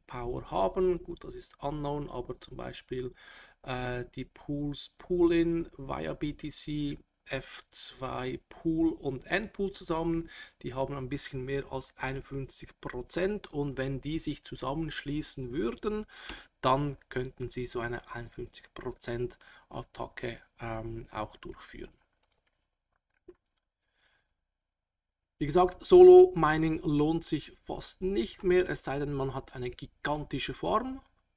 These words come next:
Ähm, so eine kleine Farm, wenn man da mitmachen möchte, muss man in einem Pool mitmachen, sonst, ähm, kriegt man kein, äh, Krypto-Puzzle gelöst. Solche einundfünfzig Prozent Angriffe, die sind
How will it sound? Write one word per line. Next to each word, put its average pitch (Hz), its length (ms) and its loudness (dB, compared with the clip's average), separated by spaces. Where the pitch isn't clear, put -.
Ähm, 143 480 -8
so - 160 -14
eine 131 120 -6
kleine 127 380 -8
Farm, 135 540 -4
wenn 127 160 -6
man 123 180 -4
da 120 140 -4
mitmachen 131 520 -8
möchte, 131 380 -4
muss 123 380 -6
man 117 180 -6
in 123 140 -14
einem 98 160 -12
Pool 127 260 -6
mitmachen, 123 500 -10
sonst, 117 400 -14
ähm, 117 680 -6
kriegt 123 440 -6
man 120 220 -8
kein, 117 400 -8
äh, 120 240 -10
Krypto-Puzzle - 760 -12
gelöst. - 600 -14
Solche - 380 0
einundfünfzig 165 560 2
Prozent - 560 -2
Angriffe, 190 480 6
die 160 180 0
sind 156 300 -4